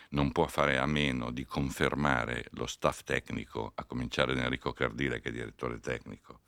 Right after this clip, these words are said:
in, in atto, in, in, al lavoro adesso, anche perché le procedure, Pino, le procedure di questi mesi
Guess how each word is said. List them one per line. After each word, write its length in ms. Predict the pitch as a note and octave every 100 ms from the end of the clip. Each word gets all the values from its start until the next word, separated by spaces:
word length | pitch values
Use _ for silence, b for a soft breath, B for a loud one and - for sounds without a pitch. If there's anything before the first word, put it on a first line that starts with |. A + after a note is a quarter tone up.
| B B B B B _
in, 200 | - C#2+ D2 - -
in 220 | C2+ C2
atto, 400 | G#1+ - - A#1 - - -
in, 180 | B1 -
in, 120 | C2+ -
al 180 | C2 B1
lavoro 340 | A#1 C2+ B1+
adesso, 420 | B1 A#1 - -
anche 160 | A#1 C2+
perché 160 | C2+ D2+
le 100 | D#2
procedure, 720 | F2+ - F2 G2 F2+ C#2+ - B B B B B
Pino, 240 | - E2+ D2
le 120 | C#2+
procedure 680 | F2 E2+ F2+ G2+ F2+ C#2+ -
di 120 | -
questi 340 | - D2+ -
mesi 520 | D#2+ D#2 A#1 A#1+ A#1+